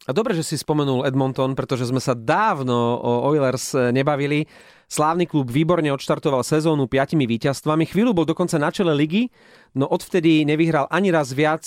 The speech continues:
než dva zápasy za sebou a upadal do priemeru. Napriek nadpriemernej dvojici McDavid-Draisaitl.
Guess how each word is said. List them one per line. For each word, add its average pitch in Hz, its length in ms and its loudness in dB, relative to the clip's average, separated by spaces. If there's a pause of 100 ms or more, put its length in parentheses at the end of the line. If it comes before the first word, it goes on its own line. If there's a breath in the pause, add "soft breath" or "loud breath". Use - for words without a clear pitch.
než 135 280 -2
dva 131 200 -2
zápasy 143 400 -2
za 120 140 0
sebou 120 460 0
a 110 240 0
upadal 117 340 -4
do 110 120 0
priemeru. 113 480 0 (360 soft breath)
Napriek 170 680 0
nadpriemernej 127 600 -2
dvojici 110 600 -2 (460)
McDavid-Draisaitl. 104 920 -2